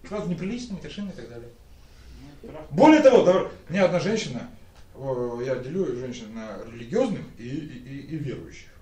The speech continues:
Speaker 1: Она религиозная была. Она так села, такая: «Фу, какое-то неприличное слово написали». Я говорю: «В смысле?» «Секс». Я говорю: «А чё, секс-то неприличное слово?» «Но оно иностранное». Я говорю: «Вам сказать по-русски?»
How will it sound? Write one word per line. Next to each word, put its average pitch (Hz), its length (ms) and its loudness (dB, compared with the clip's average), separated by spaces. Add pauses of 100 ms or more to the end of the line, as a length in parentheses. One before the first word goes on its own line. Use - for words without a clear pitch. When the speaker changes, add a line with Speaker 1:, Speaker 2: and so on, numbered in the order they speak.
Speaker 1:
Она 131 160 -6
религиозная 165 480 -2
была. 87 220 -14 (1900)
Она 220 100 -14
так - 100 -16
села, 185 220 -6
такая: - 200 -12 (300)
«Фу, 185 140 -2
какое-то 147 340 -6
неприличное 165 340 -6
слово 208 220 2
написали». - 460 -6 (720)
Я - 80 -18
говорю: 180 80 -18
«В - 20 -20
смысле?» - 220 -16 (220)
«Секс». - 520 -2 (920)
Я 95 60 -14
говорю: 98 160 -10
«А - 20 -14
чё, - 140 -10
секс-то 143 380 -12
неприличное 90 580 -18
слово?» - 160 -20 (1120)
«Но 180 100 4
оно 233 200 8
иностранное». 190 960 6 (760)
Я 113 60 -14
говорю: 110 200 -12
«Вам 117 100 -10
сказать 117 300 -14
по-русски?» 107 320 -16